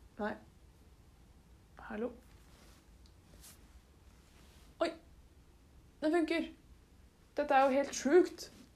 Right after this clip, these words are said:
Ah! Apps. Jeg kan velge mellom ulike ting. Hotellinfo,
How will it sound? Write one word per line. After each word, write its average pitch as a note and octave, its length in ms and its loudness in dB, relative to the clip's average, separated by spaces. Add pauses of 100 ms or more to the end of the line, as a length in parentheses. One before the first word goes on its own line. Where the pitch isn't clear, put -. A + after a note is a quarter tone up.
(140)
Ah! D#4+ 300 6 (1200)
Apps. - 540 -4 (200)
Jeg G#3+ 140 -6
kan A3 120 0
velge G3+ 200 2
mellom G3 260 -2
ulike F#3+ 180 -6
ting. C#4 200 -2 (320)
Hotellinfo, A#3+ 640 -2